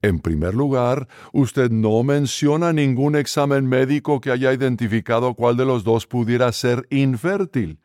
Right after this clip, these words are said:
Sin ninguna prueba médica definitiva,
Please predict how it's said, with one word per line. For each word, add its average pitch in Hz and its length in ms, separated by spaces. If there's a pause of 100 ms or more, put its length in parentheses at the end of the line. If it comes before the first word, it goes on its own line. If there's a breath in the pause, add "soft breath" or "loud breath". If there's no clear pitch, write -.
(400 loud breath)
Sin 127 320
ninguna 113 600
prueba 156 440
médica 131 640
definitiva, 107 800